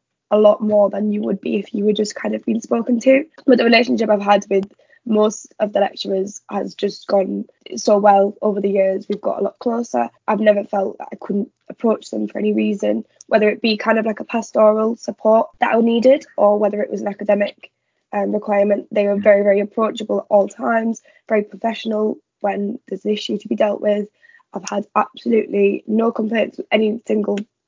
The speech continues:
member of staff that I've encountered. And my dissertation supervisor, like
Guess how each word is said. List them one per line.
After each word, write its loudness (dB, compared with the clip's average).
member 0
of -4
staff -8
that -8
I've -4
encountered. -6
And 0
my 4
dissertation -4
supervisor, -4
like -2